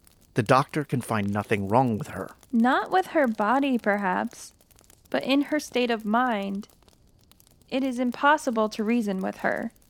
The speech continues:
Speaker 2: She has fixed on Thorn as the source of her distress because the girl, unluckily, came into the family about the time her nerves began to give away.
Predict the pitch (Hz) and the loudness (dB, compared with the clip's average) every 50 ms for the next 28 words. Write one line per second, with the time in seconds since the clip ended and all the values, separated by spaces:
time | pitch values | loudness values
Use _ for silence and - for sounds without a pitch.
0 | _ - - - - _ _ _ _ _ _ - - - 277 311 339 320 311 - | _ -20 -20 -20 -20 _ _ _ _ _ _ -10 -4 0 2 2 2 2 0 -2
1 | - - - 330 339 339 - - - - - 247 247 233 233 - 254 285 269 220 | -4 0 0 0 0 0 -6 -10 -4 0 2 2 2 0 0 2 2 4 4 2
2 | 208 220 220 - - 214 214 226 226 - - 262 247 233 226 - - - 220 233 | 2 0 0 0 0 0 0 0 -4 -2 0 2 2 2 0 0 -2 0 2 2
3 | 226 208 226 226 - - - 302 302 - - - - - - - - 247 - - | 2 2 0 -2 -2 0 4 4 6 4 4 0 -4 -12 -8 -4 -4 -2 0 -2
4 | 262 233 - 254 233 - 254 254 247 226 220 226 233 - _ _ _ - - _ | -2 0 0 -2 0 2 4 6 6 6 6 4 2 -2 _ _ _ -20 -20 _
5 | _ _ _ - - 311 359 339 277 269 320 330 - - 226 214 190 196 214 240 | _ _ _ -2 0 2 4 4 4 4 2 2 0 0 0 2 2 2 0 0
6 | - _ _ _ _ _ _ _ _ - - 294 311 330 330 302 269 - 247 240 | -2 _ _ _ _ _ _ _ _ -4 0 0 2 2 2 0 0 -2 -2 -2
7 | 233 - - 254 269 277 254 240 226 220 214 208 220 233 277 - - 247 - - | -2 -2 0 0 2 2 2 2 4 2 2 4 4 4 4 4 0 -2 -4 -2
8 | - 247 233 226 226 233 233 226 226 240 254 262 247 - - 220 202 - 202 196 | 0 2 2 4 4 4 4 4 6 6 6 4 2 0 -2 -4 -2 0 0 0
9 | 196 202 220 196 196 190 180 175 180 196 233 240 202 - 233 240 | 0 -2 -2 -2 -2 -2 -2 0 2 4 4 4 2 0 -4 -8